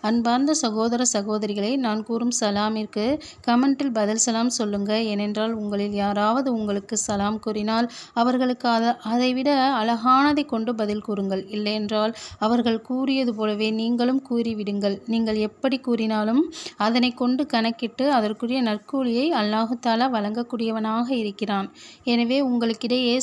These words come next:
சலாமை பரப்பிக்கொள்ளுங்கள் என்பது குர்ஆனின் வசனமாக இருக்கு. நல்லடியார்கள் அனைவரும் நலமாக இருக்கீங்களா? வல்ல இறைவன் கிருபையால் அனைவரும் நலமாக இருப்பீங்கன்னு நம்புறேன்.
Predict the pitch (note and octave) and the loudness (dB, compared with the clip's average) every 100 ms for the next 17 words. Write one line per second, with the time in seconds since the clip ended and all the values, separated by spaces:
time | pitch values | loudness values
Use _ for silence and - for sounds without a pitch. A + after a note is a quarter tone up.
0 | - A3+ A#3 C4 C4+ C#4+ A3+ G#3+ A3+ A#3 | 0 0 2 2 0 0 -2 -4 -6 -4
1 | G#3+ G#3+ G#3+ G#3+ A3 G3+ G3 G3 B3+ - | -2 -2 -2 -2 -2 -2 -4 -4 -6 -4
2 | A#3+ A#3+ A#3 A#3+ C4 G3+ - G#3+ G#3+ G#3 | 0 2 2 0 -2 -2 -2 -2 -2 -4
3 | G#3 A3+ G3+ - G3+ C4 _ _ _ _ | -2 -4 -4 -6 -8 -8 _ _ _ _
4 | _ - - - _ _ - G#3+ A3 A3+ | _ -20 -20 -20 _ _ -2 2 2 2
5 | A#3 A3+ A#3 A3+ G#3+ A#3 B3+ B3+ A3 A3+ | 2 2 2 2 2 2 2 0 0 -2
6 | A3+ A#3+ C#4+ B3 G#3+ A3 G#3+ G3+ A3+ E4+ | 0 2 2 2 0 -4 -2 0 2 0
7 | E4+ - A3+ A#3 C#4 D4+ B3+ A#3 A#3 A#3 | -2 -10 -2 0 2 2 2 0 0 -2
8 | A#3 G#3+ G#3+ A3+ A3+ G3+ G#3 A#3+ C4 C4+ | -4 -4 -2 -2 0 0 0 0 0 0
9 | G#3+ G#3 A3 A3+ C4 B3+ A3 - A3 G#3 | 0 -2 -2 -2 0 0 -2 -6 -6 -4
10 | G#3+ A3+ G#3 G3+ G3 G3+ | -2 -2 -4 -4 -4 -4